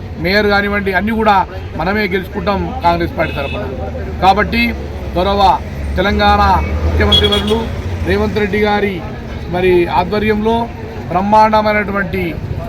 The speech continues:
అభివృద్ధి జరిగింది. అలాగే మున్సిపల్ ఏదైతే ఆందోళన నియోజకవర్గానికి విషయానికి వస్తే మరి మా తెలంగాణ వైద్య ఆరోగ్య శాఖ మంత్రివర్యులు దామోదర రాజసింహ గారు చేసినటువంటి అభివృద్ధి పథకాలే ప్రజలందరూ ముందుకు పోతున్నాయి.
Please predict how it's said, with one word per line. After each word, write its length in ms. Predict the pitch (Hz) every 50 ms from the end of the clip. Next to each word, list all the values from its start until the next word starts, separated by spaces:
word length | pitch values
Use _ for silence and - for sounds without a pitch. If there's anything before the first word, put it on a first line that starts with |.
| -
అభివృద్ధి 300 | 156 165 185 226 214 -
జరిగింది. 480 | 185 180 202 202 208 214 208 208 233 233 233 214 - - - - - - -
అలాగే 540 | 175 202 214 220 220 226 240 240 247 247 247 - - - - - - - - - - - - - - - - - - - - - 254 - 175
మున్సిపల్ 460 | 202 202 - - - 254 247 240 233 202 156 - - 180 196 240
ఏదైతే 560 | 254 247 202 214 214 202 - 214 208 196 175 -
ఆందోళన 460 | 160 165 202 233 233 226 240 240 226 220
నియోజకవర్గానికి 1000 | 220 220 214 202 - - 233 214 208 208 214 208 208 208 185 202 202 196 180 - - - - - - -
విషయానికి 360 | - - - 208 208 196 - 196
వస్తే 420 | 190 - - 247 247 254 240 240 - - - - - - - - - -
మరి 260 | 170 175 190 180 175
మా 180 | 165 170 180 175
తెలంగాణ 760 | 170 - 190 208 220 220 220 220 214 214 214 208 208 202 190
వైద్య 260 | 202 208 196 175 220
ఆరోగ్య 340 | 208 208 208 202 196 202 196
శాఖ 220 | 170 190 196 196
మంత్రివర్యులు 680 | 196 185 190 185 175 196 208 208 208 208 220 233 240 240 226 - - - - - - - - -
దామోదర 440 | 180 190 214 220 226 233 226 226
రాజసింహ 400 | 220 214 214 214 202 180 214 214
గారు 120 | 214 208 190
చేసినటువంటి 420 | 202 208 190 160 202 208 202 -
అభివృద్ధి 320 | 180 175 - 240 247 - -
పథకాలే 640 | - - 233 226 226 208 220 214 214 208 196 180 156 - - - - - - -
ప్రజలందరూ 440 | 170 170 190 202 214 214 208 196 190
ముందుకు 300 | 180 180 180 185 185 190
పోతున్నాయి. 460 | 180 180 170 - - - - - -